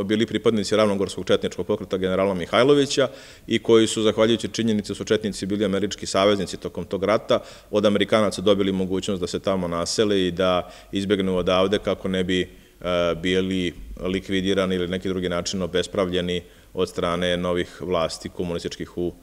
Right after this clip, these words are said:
Jugoslaviji, Titovoj Jugoslaviji. Em, uglavnom je, dakle, reč o pripadnicima ravnogorskog pokreta, e,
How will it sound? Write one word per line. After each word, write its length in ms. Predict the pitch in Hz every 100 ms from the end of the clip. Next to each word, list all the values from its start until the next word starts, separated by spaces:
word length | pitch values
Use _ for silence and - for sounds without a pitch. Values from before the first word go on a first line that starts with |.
| - - - - -
Jugoslaviji, 600 | 98 101 117 90 80 71 - - - -
Titovoj 320 | - 92 90 85
Jugoslaviji. 500 | 85 - 85 69 - -
Em, 400 | - 90 90 87 - - _ _ _ _ _ _ _ _ _ -
uglavnom 460 | 104 110 117 139 139
je, 80 |
dakle, 320 | 120 120 131 120
reč 360 | 131 131 -
o 300 | 113 110 107 104
pripadnicima 540 | 110 135 117 104 110
ravnogorskog 440 | 117 110 104 104
pokreta, 640 | - 117 113 - 110 101 98 - - - -
e, 720 | 95 95 90 85 76 - -